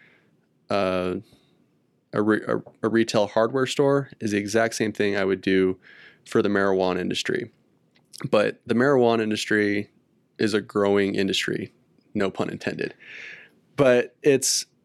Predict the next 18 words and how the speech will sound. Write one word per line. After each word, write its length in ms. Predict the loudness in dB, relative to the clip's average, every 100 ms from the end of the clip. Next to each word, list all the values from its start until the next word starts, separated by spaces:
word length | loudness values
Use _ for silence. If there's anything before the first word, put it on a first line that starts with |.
| _ _ _ _ _ _ _ _ _ _ _ _ _ _ -20
it, 440 | 0 2 2 0 0
it's 200 | 2 4
a 100 | 4
scheduling 640 | 2 2 2 2 0 -2
thing, 420 | 0 2 2 0 -8 _ _ _ -4
and 180 | 0 2
that 160 | 2
makes 240 | 0 -2 -2
it 80 | 0
easier 340 | 0 2 0
for 100 | 0
somebody 300 | -2 0 2
in 60 | 2
my 140 | 0
position 640 | -2 0 0 0 -2 -2 -2
to 140 | -4
do 280 | 2 2 4
it. 180 | 2